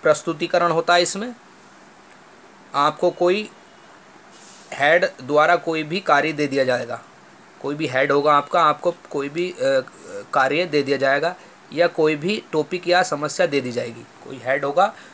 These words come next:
जो आपको कोई भी कार्य या समस्या आपको दे दी जाएगी। यह दो से तीन दिन,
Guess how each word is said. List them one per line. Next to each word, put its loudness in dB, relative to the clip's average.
जो 0
आपको 0
कोई -2
भी -6
कार्य 0
या 0
समस्या 0
आपको -2
दे -2
दी -6
जाएगी। -10
यह 2
दो 2
से 0
तीन -4
दिन, -4